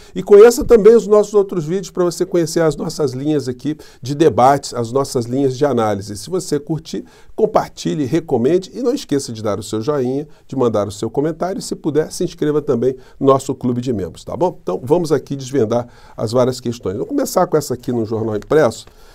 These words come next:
Cid, dois pontos, Bolsonaro pediu fraude em cartão de vacina. Gente, as notícias estão pingando aí, tão, tão criando situações criminais pra figura do ex-presidente da República,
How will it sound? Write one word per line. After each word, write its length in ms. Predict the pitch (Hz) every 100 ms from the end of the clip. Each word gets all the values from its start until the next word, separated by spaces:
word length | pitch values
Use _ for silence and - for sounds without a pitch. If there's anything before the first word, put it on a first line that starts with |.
| - - - _ -
Cid, 760 | - - - 277 254 262 240 240 _ - 135
dois 300 | 156 214 -
pontos, 480 | - 160 131 - 107
Bolsonaro 720 | 127 190 185 151 156 170 165
pediu 520 | - 160 113 95 147
fraude 560 | - - 117 131 123 123
em 100 | 127
cartão 460 | 127 117 - - 120
de 80 | 113
vacina. 520 | 117 101 - 95 -
Gente, 440 | 110 147 117 -
as 120 | 110 131
notícias 560 | 147 - 120 123 160
estão 280 | - 175 175 -
pingando 400 | - 156 120 127
aí, 100 | 113
tão, 200 | 123 151 151 - -
tão 240 | 131 156
criando 420 | 160 - 135 147 143
situações 680 | - 123 123 110 127 123
criminais 640 | - 175 190 160 110 101 98
pra 180 | 104 107
figura 420 | 101 95 98 95
do 140 | 92
ex-presidente 680 | 104 - 101 98 92 98 -
da 60 | 98
República, 600 | 95 - 151 104 92